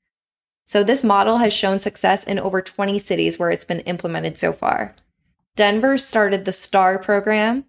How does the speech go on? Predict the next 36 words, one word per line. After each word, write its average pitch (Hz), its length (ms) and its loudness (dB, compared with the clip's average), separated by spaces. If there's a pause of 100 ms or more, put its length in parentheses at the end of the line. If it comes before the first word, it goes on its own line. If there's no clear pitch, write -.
which 202 180 -6
stands 185 460 -2
for 185 180 -2
Support - 480 -2
Team 208 240 -2
Assistance 190 560 -4
Response, 247 560 -4 (300)
in 196 240 0
June 196 360 0
of 190 200 2
last 175 360 0
year. 185 360 0 (380)
They 208 120 4
saw 208 240 4
very 196 280 4
promising 208 480 0
results 185 420 0
after 190 240 -2
just 180 240 -2
six 196 260 -4
months 180 240 -2
of 170 60 -8
the 170 80 -2
program, 180 640 -2
which - 480 -4 (720)
aimed 226 320 4
to 247 100 -2
provide 190 540 2
a 185 160 0
very 180 320 2 (140)
person-centric 208 1200 -2
mobile 190 380 -2
crisis - 520 -4
response, 190 600 -2
they 220 160 2
said, 262 380 0